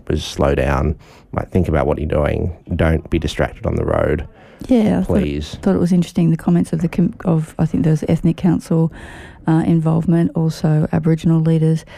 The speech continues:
Speaker 1: Mm.
Speaker 2: to say, for example, the Aboriginal community is about, what, seven thousand people?
Speaker 1: That's
Speaker 2: and
Speaker 1: what Bobby Nichols was saying,
Speaker 2: Yeah,
Speaker 1: yeah,
Speaker 2: and
Speaker 1: and
Speaker 2: if,
Speaker 1: the, the
Speaker 2: if there is a death or something, it just absolutely ripples through the whole community.
Speaker 1: Mm, and likewise,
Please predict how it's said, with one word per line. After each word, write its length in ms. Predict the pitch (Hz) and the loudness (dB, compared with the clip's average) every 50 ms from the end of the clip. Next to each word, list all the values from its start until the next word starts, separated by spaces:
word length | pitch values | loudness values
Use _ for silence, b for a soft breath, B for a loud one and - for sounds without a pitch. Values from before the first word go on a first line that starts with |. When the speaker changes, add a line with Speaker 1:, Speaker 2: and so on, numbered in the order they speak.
| B B | B B
Speaker 1:
Mm. 200 | 95 95 90 87 | -2 -2 0 0
Speaker 2:
to 80 | 196 | 0
say, 240 | - - 175 165 160 | 0 2 2 2 2
for 240 | - - 175 170 160 | 2 2 0 2 2
example, 480 | 156 156 - 165 165 165 165 - 165 | 0 0 2 2 2 2 2 0 -2
the 120 | 156 156 156 | 0 0 -2
Aboriginal 360 | 160 151 165 160 - 165 160 | -2 -2 -2 -2 0 -2 -2
community 360 | - - - 160 160 156 156 | -2 0 0 0 2 2 2
is 60 | 151 | 0
about, 240 | 160 160 - - - | 0 -2 -2 -2 -2
what, 160 | - - - | -2 -4 -4
seven 300 | - - 175 160 165 165 | -2 -2 0 2 2 2
thousand 320 | 170 165 165 160 - 170 165 | 2 2 2 2 2 0 0
people? 300 | - 185 165 - 175 165 | 2 0 0 2 0 2
Speaker 1:
That's 160 | - 104 - | 2 4 4
Speaker 2:
and 100 | 156 101 | 4 2
Speaker 1:
what 220 | 90 - - - | 2 -2 -4 -6
Bobby 180 | - - - 90 | -6 -4 -2 -2
Nichols 400 | 85 82 82 - 95 95 92 - | -2 -2 -2 -4 -6 -6 -4 -4
was 140 | 90 90 - | -6 -6 -4
saying, 260 | - 78 78 76 - | -2 -2 0 2 4
Speaker 2:
Yeah, 80 | 247 240 | 4 4
Speaker 1:
yeah, 140 | 196 - | 2 0
Speaker 2:
and 100 | - - | -2 -4
Speaker 1:
and 180 | - 175 165 165 | -2 0 0 0
Speaker 2:
if, 80 | 165 160 | 0 -2
Speaker 1:
the, 60 | 156 | -4
the 180 | - - - | -6 -4 -4
Speaker 2:
if 200 | 170 151 - - | -4 -4 -4 -4
there 200 | - 170 165 165 | -2 0 0 2
is 120 | 165 160 156 | 2 2 0
a 80 | 160 | -2
death 260 | 151 - 170 170 - 165 | 0 0 0 0 0 -2
or 60 | 160 | -2
something, 240 | - - - 156 156 | 0 2 2 2 2
it 100 | 165 - | 2 0
just 180 | - 151 - | -4 -4 -2
absolutely 360 | - - - - - - - | -2 -4 -4 -4 -2 -2 0
ripples 360 | 156 151 160 - - 165 156 - | 0 0 -2 0 0 -4 -2 0
through 140 | - 156 | 0 2
the 80 | 151 160 | 2 2
whole 140 | 156 160 151 | 2 0 0
community. 520 | - 170 160 156 151 151 156 160 156 - - | 2 2 2 4 4 2 2 2 0 -2 0
Speaker 1:
Mm, 260 | 104 101 101 98 92 | 0 2 4 4 4
and 100 | 92 90 | 4 4
likewise, 680 | 90 87 87 85 - 87 82 80 80 78 78 76 - - | 2 2 2 0 0 0 0 2 0 0 -2 -4 -8 -10